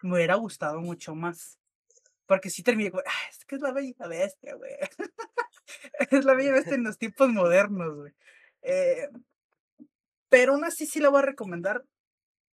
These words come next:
por dos razones muy sencillas. Se siente como una experiencia muy bonita. O sea, la animación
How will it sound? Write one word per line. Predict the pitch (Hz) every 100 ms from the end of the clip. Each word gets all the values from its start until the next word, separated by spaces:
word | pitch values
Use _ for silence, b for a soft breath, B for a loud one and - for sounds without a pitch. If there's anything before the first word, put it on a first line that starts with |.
| _
por | 202 202 185 _ _
dos | 190 226
razones | 247 233 247 220
muy | 208 196 196
sencillas. | 196 185 - 156 135 - _ _ _ _ _ _ _ _ _ _ _ _ _ _
Se | - -
siente | 214 220 214 254
como | 247 202 190
una | 208
experiencia | - - 185 165 151 147 - - _ _ _ _ _ _
muy | 185 208
bonita. | 175 180 170 - - _ -
O | 160
sea, | - 165
la | 160 170
animación | 180 196 185 165 156 - 180 254 -